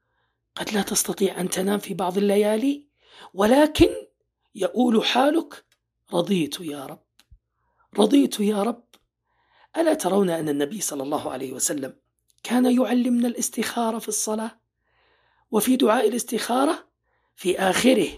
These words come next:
"ثم اقض لي الخير أينما كان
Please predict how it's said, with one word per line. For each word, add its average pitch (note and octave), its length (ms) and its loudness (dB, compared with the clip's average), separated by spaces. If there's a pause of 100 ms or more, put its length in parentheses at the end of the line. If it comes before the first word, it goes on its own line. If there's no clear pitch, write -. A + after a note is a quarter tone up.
(640)
"ثم F3+ 440 0
اقض E3+ 360 -4
لي E3+ 220 0
الخير F#3+ 680 0
أينما G#3+ 680 -2
كان A#3 800 -4